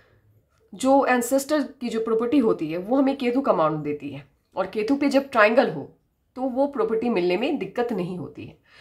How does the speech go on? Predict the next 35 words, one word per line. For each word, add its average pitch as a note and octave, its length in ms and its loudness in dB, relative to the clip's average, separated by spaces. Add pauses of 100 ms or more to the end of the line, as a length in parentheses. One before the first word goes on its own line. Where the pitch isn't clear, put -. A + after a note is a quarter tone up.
(180)
तो G#3 40 0
आपको A3 260 8
भी C#4 120 0
नहीं D4 160 2
होगी, C#4+ 240 -2
आपको A3+ 320 2
भी A3 140 -2
आपके F#3+ 300 0
हिस्से G#3+ 260 -4
का A3 180 -2
जो F#3 200 -4
भी F3+ 140 -6
है E3+ 80 -2
वो D#3+ 140 -6
मिल D3 220 -2
जाएगा। E2 400 -16 (840)
आपका C4 260 4
सवाल C#4+ 360 4
है E4+ 100 -2
कि D4+ 120 -4
अपना C#4 320 2
घर B3 240 -4
कब F3 240 -4
होगा। D#3+ 240 -4
देखिए A3 400 -2 (160)
थर्टी C4+ 360 -2
से, A#3 600 0
थर्टी C4 240 0
एट B3 260 0
में, D#3 280 -4 (1900)
दूसरा D#3+ 340 -10
pick D3 160 -12
लेते A2 240 -12
हैं, F3+ 120 -20 (3500)
हम्म, D3+ 180 -14